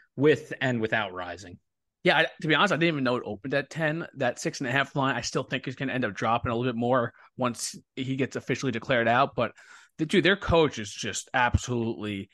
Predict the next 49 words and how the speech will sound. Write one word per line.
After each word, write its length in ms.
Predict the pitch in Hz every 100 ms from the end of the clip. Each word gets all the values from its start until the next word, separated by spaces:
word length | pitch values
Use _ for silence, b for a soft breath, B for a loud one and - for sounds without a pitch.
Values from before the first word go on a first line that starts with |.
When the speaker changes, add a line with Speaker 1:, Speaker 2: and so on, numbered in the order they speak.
| -
Speaker 2:
he 80 | 170
keeps 160 | 160 -
everything 680 | 139 139 135 117 120 107 104 _ _ _ _ -
close 360 | - 147 143 -
to 60 |
the 120 | 98
chest, 580 | 98 - - 120 110 -
close 200 | - 170
to 40 | 139
the 60 |
vest, 320 | 110 131 110 -
dude. 220 | 104 107
He, 260 | 139 165 - B B 165
in 80 |
his, 180 | 165 165
uh, 180 | 165 147
interview, 300 | 151 160 139
they 100 | 131
asked 220 | 131 139 143
him, 80 |
like, 140 | 131 127
one, 200 | 131 139
he 100 | 147
said, 180 | 151 139 135
"I'm 80 |
not 120 | 147 143
gonna, 300 | 143 123 120 _
um, 560 | 127 120 113 101 101 107 _ b b b
what 140 | - -
you 60 |
call, 140 | 120 110
I'm 80 |
not 160 | 131 131
gonna 260 | 135 120 -
elaborate 480 | 123 120 123 127 117
on 100 | 117
depth 240 | 117 117
chart 280 | - 135 131 _ _ 139 143
conversations." 640 | 151 139 160 147 156 156
And 100 | 110
then 200 | 123 117
someone's 260 | 113 135 120
like, 100 | 147
"Oh, 60 |
what 80 | 139
about 160 | 117 -
Cam?" 340 | 151 135 104
He's 140 | 110
like, 100 | 110